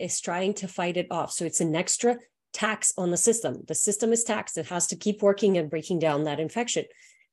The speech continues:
And then there's a trigger. The third thing is a trigger. So you have a leaky gut, you have a chronic infection, and then there's some sort of a trigger, A K A a big stress. That usually comes, like I said,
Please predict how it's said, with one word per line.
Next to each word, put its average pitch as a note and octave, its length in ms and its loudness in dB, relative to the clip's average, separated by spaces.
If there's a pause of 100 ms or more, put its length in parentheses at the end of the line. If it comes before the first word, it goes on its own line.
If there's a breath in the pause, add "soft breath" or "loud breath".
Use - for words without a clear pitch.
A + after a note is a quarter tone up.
(180)
And A#3+ 140 6
then D4 120 8
there's D4 240 2
a A#3 40 -2
trigger. G#3+ 400 -2 (640)
The F#3+ 160 4
third B3+ 340 2
thing A3+ 280 4
is F3+ 120 -4
a G3 60 -2
trigger. D#3 280 -4
So D3+ 140 -6
you D#3 60 2
have D3+ 100 2
a F3 40 -4
leaky C#4 220 2
gut, G3+ 220 6
you E3 120 -6
have D3+ 100 -6
a D3+ 60 -4
chronic A#3+ 340 2
infection, G3+ 440 2
and E3+ 120 0
then F#3 140 2
there's F#3 200 0
some F3 140 -4
sort F3 200 -4
of D3+ 100 -4
a D3+ 40 -4
trigger, E3 360 0
A A2+ 120 2
K E3 300 0
A - 20 0
a - 20 0
big C#3+ 200 -4
stress. - 420 -4 (920)
That G3+ 580 2
usually G3 680 2
comes, E3+ 680 -2
like D3 180 0
I G3 100 4
said, E3 340 2